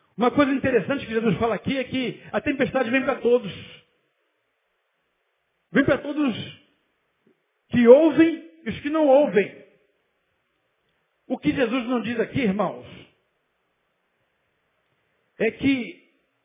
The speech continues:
ele diz o seguinte, "A tempestade virá." O que ele não diz é quando a tempestade virá.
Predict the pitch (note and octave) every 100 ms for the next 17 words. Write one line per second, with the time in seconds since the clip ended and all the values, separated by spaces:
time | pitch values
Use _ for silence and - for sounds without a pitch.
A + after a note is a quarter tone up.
0 | _ _ - B3+ G#3 C4+ C4+ D4 A#3+ F#3+
1 | F3 - A#3+ A3+ - B3 A3 B3 G#3 F#3
2 | F#3 A#3 C4+ D4 C#4 B3 F#3+ D3 B3 A3+
3 | D3 - - _ _ _ _ _ - G3
4 | - _ - E4 F4 C#4+ A3+ A3+ G#3 G3+
5 | - G#3 E3+ D#3+ E3+ C#3+ A2+